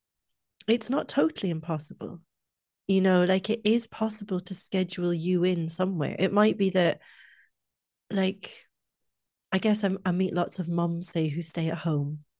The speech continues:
So they have that kind of two or three hour window in the morning when they've dropped the kids off to preschool.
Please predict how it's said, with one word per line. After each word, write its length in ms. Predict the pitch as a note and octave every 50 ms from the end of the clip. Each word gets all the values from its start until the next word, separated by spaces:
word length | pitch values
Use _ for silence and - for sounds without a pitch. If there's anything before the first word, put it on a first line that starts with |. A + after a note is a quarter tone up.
| _ _ _ _ _ _ _ _ _ _ - - -
So 140 | - -
they 160 | F3+ F#3+ F#3 F#3
have 300 | F3 - F#3+ F3 E3+ -
that 200 | - E3 - -
kind 240 | - F#3 F3 E3+ E3+
of 120 | D#3+ - -
two 220 | - - A3+ G#3+ F#3+
or 80 | F#3+
three 220 | F#3 - G#3 G3 F#3+
hour 200 | F#3 F3+ F3 E3+
window 340 | E3+ F#3 F#3 F3+ F#3 E3+ E3
in 120 | E3 E3
the 60 | D#3+
morning 320 | D#3+ E3 E3 D#3+ D#3+ D3 - _ - D#3 - - - - - - _ -
when 120 | F#3 E3
they've 120 | E3+ D#3 D3+
dropped 280 | - F3 D#3+ - -
the 60 | E3+
kids 260 | - - F3+ E3+ - F3
off 180 | E3+ E3 -
to 100 | - -
preschool. 640 | - - F#3+ F3+ E3 - - - D#3+ D#3 - -